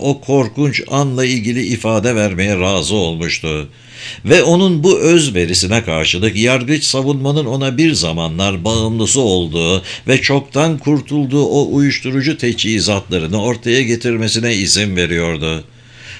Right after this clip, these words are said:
Boş bunu hiç adil bulmamıştı. Adaletle ilgisi yoktu. Az sonra oturum sona erdi. Taraflar çantalarını toplayıp grup halinde çıkış kapısına doğru seyirttiler. Boş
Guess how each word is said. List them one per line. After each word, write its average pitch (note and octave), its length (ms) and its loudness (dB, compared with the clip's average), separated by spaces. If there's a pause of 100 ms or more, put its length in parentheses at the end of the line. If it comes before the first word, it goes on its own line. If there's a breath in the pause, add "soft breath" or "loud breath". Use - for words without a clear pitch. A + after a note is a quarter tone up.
Boş F3 360 4
bunu F3+ 220 4
hiç F#3 200 2
adil E3+ 400 4
bulmamıştı. G#2+ 600 0
Adaletle C#3 580 2
ilgisi C3+ 380 2
yoktu. E2+ 640 0 (920 loud breath)
Az G2+ 160 2
sonra F2+ 340 0
oturum G2 360 -4
sona F2 340 0
erdi. D#2 460 -2 (260 loud breath)
Taraflar D3 520 2
çantalarını F#2+ 640 0
toplayıp F2 560 -2
grup D3 240 0
halinde C#3 480 0
çıkış C3 360 -2
kapısına A#2+ 560 -2
doğru A2 300 2
seyirttiler. F2+ 880 0 (460 loud breath)
Boş F3 320 4